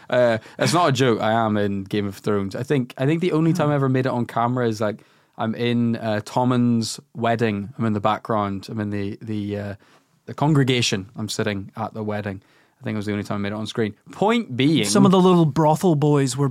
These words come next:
Speaker 1: No,
Speaker 2: were brought
Speaker 1: no,
Speaker 2: in for
Speaker 1: I,
Speaker 2: the
Speaker 1: no, I was supposed to be a
Speaker 2: <laughs>
Speaker 1: lord or something. Why would a brothel boy be at Tommen's wedding? He's, like, king or whatever.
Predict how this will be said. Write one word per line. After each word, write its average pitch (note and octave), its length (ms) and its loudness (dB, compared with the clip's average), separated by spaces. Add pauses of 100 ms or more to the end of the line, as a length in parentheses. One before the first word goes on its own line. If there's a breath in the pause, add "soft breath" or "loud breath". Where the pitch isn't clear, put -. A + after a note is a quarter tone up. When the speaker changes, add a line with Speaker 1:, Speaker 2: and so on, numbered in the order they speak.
(220)
Speaker 1:
No, D#3 220 6
Speaker 2:
were D#3+ 40 4
brought D#3+ 240 6
Speaker 1:
no, D#3+ 60 6 (180)
Speaker 2:
in C3 60 4
for D#3 140 2
Speaker 1:
I, - 20 6
Speaker 2:
the C#3 100 6
Speaker 1:
no, C#3+ 80 8
I D#3+ 160 4
was E3+ 140 2
supposed G3+ 200 2
to A3 60 2
be F#3 60 6
a - 20 6
Speaker 2:
<laughs> D3 220 6
Speaker 1:
lord D3 560 4
or C3+ 120 2
something. A2+ 640 -2 (100)
Why F#3 160 4
would A#3 140 4
a A3+ 60 6
brothel F3+ 480 2
boy D3+ 320 6
be C#3 140 4
at C3 120 0
Tommen's D3 380 4
wedding? C3 300 4
He's, D3 180 2
like, D3 160 -2
king D#3+ 320 2
or C#3 100 4
whatever. A#2 400 0